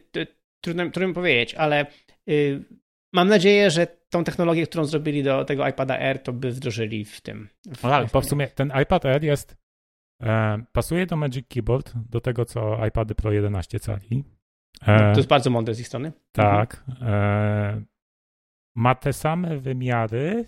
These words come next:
Speaker 2: tylko jest właśnie ciut grubszy, te dwa milimetry, czy, czy za-,
Speaker 1: Mhm.
Speaker 2: e, zero dwa milimetra. E, tak, mm, i właśnie pewnie jest grubszy dlatego, żeby ten przycisk był odpowiednio
Speaker 1: Tak.
Speaker 2: też gruby, nie? No bo musi być odpowiednia powierzchnia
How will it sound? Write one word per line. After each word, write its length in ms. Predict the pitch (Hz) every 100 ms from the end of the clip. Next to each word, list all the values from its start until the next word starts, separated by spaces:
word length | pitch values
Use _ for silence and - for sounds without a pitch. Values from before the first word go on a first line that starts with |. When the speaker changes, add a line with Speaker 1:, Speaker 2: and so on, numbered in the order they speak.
| -
Speaker 2:
tylko 280 | 143 - 165
jest 240 | 156 -
właśnie 300 | 139 - 156
ciut 200 | - 143
grubszy, 500 | 135 120 - 110 135 - _
te 120 | -
dwa 200 | 110 120
milimetry, 680 | 107 104 104 101 - 117 160 - -
czy, 120 | 131
czy 120 | 131 113
za-, 180 | 110 120
Speaker 1:
Mhm. 320 | 101 143 180 117 113 107 107 110 110 107
Speaker 2:
e, 60 |
zero 280 | 101 110 101
dwa 200 | 104 117
milimetra. 560 | 131 143 151 - 208 190 _ _ _ _ _ _ _ _ 117
E, 160 | 117
tak, 300 | 117 143 - 120 -
mm, 320 | 123 123 127 - _ _ _ 151
i 440 | 151 170 190 233 - _ _ -
właśnie 280 | 120 117 156
pewnie 240 | 165 165
jest 140 | 156 131
grubszy 480 | 135 160 - 151
dlatego, 580 | 139 127 131 - 127 127
żeby 240 | 123 120 120
ten 220 | 120 117
przycisk 560 | - 117 113 143 - _ _ 113
był 160 | 113
odpowiednio 480 | 107 - 113 110 107
Speaker 1:
Tak. 80 | -
Speaker 2:
też 100 | 104
gruby, 380 | 107 101 113 135
nie? 180 | 127 139
No 120 | 117
bo 120 | 117
musi 200 | 107 -
być 180 | 113 -
odpowiednia 320 | - 113 107
powierzchnia 560 | - 107 101 - 113